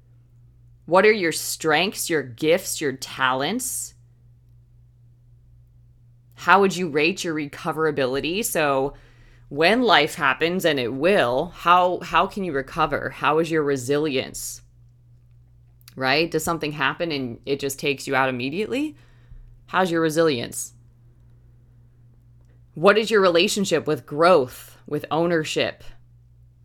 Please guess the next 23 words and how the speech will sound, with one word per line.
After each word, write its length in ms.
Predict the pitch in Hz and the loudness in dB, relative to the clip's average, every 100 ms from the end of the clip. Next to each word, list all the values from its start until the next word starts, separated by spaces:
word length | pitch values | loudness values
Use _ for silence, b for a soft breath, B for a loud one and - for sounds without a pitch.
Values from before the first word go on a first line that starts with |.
| - | -14
Can 180 | 151 143 | -8 -4
you 120 | 135 | -6
say, 320 | 135 135 139 | -6 -4 -2
"I'm 120 | 139 | -2
sorry," 460 | 160 151 147 151 160 | -4 -2 -2 -2 -4
and 100 | 170 | -6
take 220 | 190 160 | -6 -6
ownership 580 | 165 160 160 165 165 170 _ - | -8 -8 -8 -8 -8 -10 _ -14
when 140 | 147 | -10
you're 160 | 147 147 | -8 -8
wrong? 540 | 156 156 156 170 190 - - _ - | -6 -6 -6 -8 -12 -16 -20 _ -6
What 120 | 175 | -4
is 100 | 180 | -2
your 100 | 180 | 0
relationship 440 | 175 175 - 185 | 2 0 -2 -4
with 100 | 165 | -4
risks, 560 | 143 147 170 165 - - | 0 4 4 2 -6 -6
with 140 | 147 | -8
setbacks, 720 | - 175 - - 147 131 - | 0 2 2 0 -2 -4 -8
with 100 | 156 | -8
disappointments, 880 | 147 156 151 - 160 156 143 - - | -6 -6 -6 -4 -4 -4 -6 -8 -8
with 140 | 151 151 | -8 -4
delays? 720 | 143 147 151 123 123 - | -4 -2 -2 -4 -6 -12